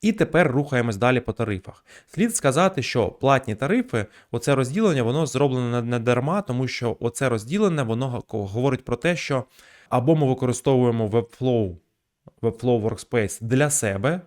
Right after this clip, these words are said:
наприклад, для своєї внутрішньої команди, для свого корпоративного відділу якогось тощо, або ми працюємо комерційно для якихось інших клієнтів, так? Тобто, якщо ми працюємо, ми є агенцією або фрілансером, тобто ми є стороннім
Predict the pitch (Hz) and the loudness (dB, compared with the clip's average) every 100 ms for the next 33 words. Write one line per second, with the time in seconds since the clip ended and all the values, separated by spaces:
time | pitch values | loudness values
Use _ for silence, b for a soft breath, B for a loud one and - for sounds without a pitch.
0 | _ 117 139 - 107 117 131 127 123 117 | _ -6 -6 -6 -6 -4 -2 -2 -2 -4
1 | - 117 - 117 117 113 107 101 104 117 | -6 -6 -4 -2 0 0 -4 -6 -4 -2
2 | 113 110 101 107 120 113 107 101 123 117 | -2 -4 -6 -6 -4 -4 -4 -2 -2 -2
3 | 110 107 101 107 107 92 - 104 - 95 | -2 -2 -4 -4 -4 -4 -4 -6 -4 -12
4 | B B B B 120 120 208 180 185 160 | B B B B 2 4 2 2 0 -4
5 | - 160 143 113 110 - 156 135 98 113 | -2 -2 -2 -2 -4 -2 -4 -2 -2 -2
6 | 117 127 110 104 - 113 139 - 139 - | -2 -2 -6 -6 -6 -4 -2 -2 -4 -8
7 | B B B 123 120 107 92 - - - | B B B 0 2 2 -2 -6 -8 -4
8 | 143 - B B B _ - - 120 123 | -4 -6 B B B _ -6 -2 -2 0
9 | - 131 113 - 113 - 127 104 113 113 | 0 0 0 -2 -4 0 0 0 0 0
10 | 101 - 110 113 123 110 - 101 107 - | -2 -2 -4 0 -2 -2 -6 -4 -4 -4
11 | 107 117 117 - 95 - - 110 113 101 | 0 0 0 -4 -10 -8 -6 -4 -2 -4
12 | - 123 117 107 101 | -4 -2 -2 -2 -6